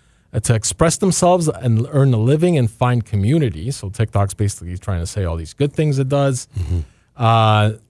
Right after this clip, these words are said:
Speaker 1: the one thing that's been assured, no TikTok users will be fined because the bill targets large companies rather than individuals. The fine is ten thousand per day. So I guess they're thinking they can curb companies from hosting them there.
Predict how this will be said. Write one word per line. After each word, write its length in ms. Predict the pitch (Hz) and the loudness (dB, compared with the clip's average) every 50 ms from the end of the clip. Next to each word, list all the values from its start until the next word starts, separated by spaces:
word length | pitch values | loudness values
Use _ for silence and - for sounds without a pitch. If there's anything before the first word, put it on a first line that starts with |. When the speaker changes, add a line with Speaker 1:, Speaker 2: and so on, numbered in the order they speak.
| _ _ _ _ _ _ - 120 | _ _ _ _ _ _ -6 -2
Speaker 1:
the 120 | 113 120 | 2 4
one 160 | 131 147 156 | 4 4 4
thing 120 | - 170 156 | 4 2 2
that's 120 | 143 127 - | 2 2 0
been 140 | - 135 | 0 0
assured, 280 | 123 110 - 135 135 127 | 0 2 2 2 2 4
no 160 | 123 123 139 | 4 4 2
TikTok 480 | 135 - - 139 - - 131 120 - - | 2 2 0 0 2 2 2 2 2 2
users 460 | 139 135 131 127 131 123 120 110 110 | 2 2 2 4 4 4 2 2 2
will 180 | 104 113 120 123 | 2 2 2 4
be 120 | 123 113 | 2 0
fined 500 | 104 - - 123 120 127 139 147 143 131 | 0 0 0 2 2 2 2 2 0 -2
because 240 | - - 113 104 98 | -2 -2 -2 0 0
the 100 | 107 101 | 0 -2
bill 340 | 98 98 - 120 123 127 135 | -2 -2 0 2 2 2 0
targets 560 | 127 - - 120 120 117 120 110 101 - - | -2 -2 0 0 0 0 0 -2 -4 -2 -2
large 260 | 113 110 113 110 - | 0 0 0 0 -2
companies 500 | - - 120 123 120 123 123 120 120 110 | -2 -2 0 0 0 0 0 0 0 0
rather 200 | 110 101 104 107 104 | 2 2 2 4 2
than 140 | 98 98 101 | 2 2 2
individuals. 760 | 98 98 95 95 92 104 117 127 139 139 139 139 139 131 131 - _ _ | 4 4 2 2 2 2 2 2 4 4 4 4 2 2 0 -4 _ _
The 100 | - 80 | -10 -10
fine 340 | - - - 120 120 123 120 | -8 -4 -2 0 2 2 2
is 140 | 107 95 - | 0 -2 -4
ten 260 | - - - 147 143 | -6 -4 -2 -2 0
thousand 380 | - 143 131 127 120 117 117 101 | 0 0 0 0 0 0 -2 -2
per 140 | - - 95 | -2 -4 -6
day. 460 | 90 87 104 113 95 73 104 147 170 - _ _ _ _ _ _ _ _ _ _ | -6 -4 -2 -2 -2 -2 -2 -4 -6 -8 _ _ _ _ _ _ _ _ _ _
So 180 | _ - 107 98 | _ -2 0 2
I 80 | 98 98 | 2 4
guess 180 | 101 101 98 | 2 2 2
they're 160 | - 107 104 | 2 0 0
thinking 360 | 98 - 107 104 95 98 101 95 | 0 2 0 0 0 2 0 2
they 120 | 92 95 | 0 0
can 160 | 95 104 98 | -2 -4 -6
curb 320 | 92 - - 104 87 - - | -6 -4 -4 -6 -6 -6 -6
companies 460 | - 101 98 - - 101 98 95 - | -6 -4 -4 -4 -2 -2 -2 -2 -4
from 180 | - 104 95 | -4 -4 -4
hosting 480 | 90 - - 143 151 - - - 156 143 | -2 0 0 0 0 0 0 -2 0 0
them 200 | 143 139 143 139 | 0 0 0 2
there. 260 | 135 135 139 139 135 | 2 2 2 0 0